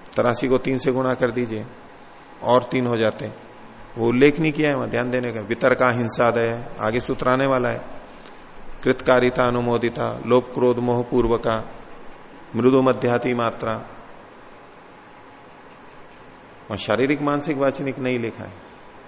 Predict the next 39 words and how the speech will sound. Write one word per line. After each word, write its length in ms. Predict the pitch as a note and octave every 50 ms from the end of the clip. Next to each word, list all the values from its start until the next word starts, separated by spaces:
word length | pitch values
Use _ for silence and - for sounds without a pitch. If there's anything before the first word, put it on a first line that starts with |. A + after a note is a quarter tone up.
| - - - - - - - - - - - - - - - - - A2
वो 60 | G#2+
नहीं 140 | B2 C#3 D3+
जानते 320 | E3 E3+ F3 F3 E3+ G#3
थे, 120 | - G#3 G3+ F3+ - - - - - - - - - - - - - - - - G2+
जानते 320 | F#2 G2 A2 B2+ - B2+
थे, 100 | - -
पिछले 320 | - - D3+ B2 - C3+ A#2
शास्त्रों 400 | - B2 G#2+ - - C3+ B2+ B2
में 140 | C3 C3 C3+
भी 80 | C#3
बहुतों 300 | B2 A2 F#2+ F#2+ - B2+
में 100 | C3 C#3+
लिखा 240 | C#3+ C#3 C#3 D#3 C#3
हुआ 140 | D3 D#3 D3+
रहता 260 | D3+ D3+ D3 - F#3+
है, 100 | G#3 G#3 - - - - -
ये 100 | G#2 G2
कर्म 340 | F#2+ - - A#2+ A#2+ B2 B2
के 120 | - C3
तीन 240 | A#2+ - C3 B2+ B2+
तरह 220 | - C#3 B2+ B2+ B2+
के 140 | - C3+
भेद, 220 | A2+ A#2+ C3 D#3+ - - - - - - - - - - - - - - - - - - - - - - - - - - - - -
उन्होंने 280 | B2+ D3 F3 F#3+ G3+
लिखा 280 | G#3 G3+ F#3+ G3 G3+ G#3
नहीं 160 | G3+ G3 F#3+
है 60 | E3+
वहां 160 | C#3 A#2+ A2+ G#2
पर, 240 | - A#2+ G2 G2 - - - - - - - - - - - - - - - - - - - - - - - -
क्योंकि 260 | - D#3 E3+ E3 A3 G#3
ये 120 | G#3 G3+
सारी 420 | F#3+ - D3+ C3+ C3+ D#3+ F#3 G3
चीजें 380 | F3+ - - D3+ C#3 D3 F3 F#3
तीनों 380 | F3+ - D#3+ D3 D3+ D#3+ E3+ E3+
पे 120 | G3+ F#3+
घटती 280 | C#3 C#3 - - - G#3+
ही 180 | G3+ G#3+ G#3
नहीं 220 | F#3 D#3 B2+ A2 G2+
है। 260 | F#2+ F#2+ - -